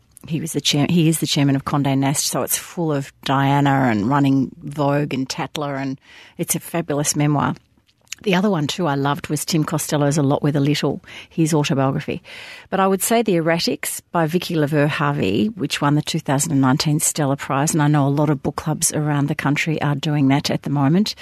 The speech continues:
If you haven't put it on your list, do. It's fabulous. Uh,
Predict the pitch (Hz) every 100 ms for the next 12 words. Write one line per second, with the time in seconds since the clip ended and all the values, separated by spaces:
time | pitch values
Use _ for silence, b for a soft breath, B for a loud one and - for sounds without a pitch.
0 | B B B 160 - 156 - 170 160 -
1 | 156 151 139 135 143 175 - - _ _
2 | - 131 143 208 - 156 - - - 135
3 | - 160 240 - - B B B B B
4 | B B - 196 190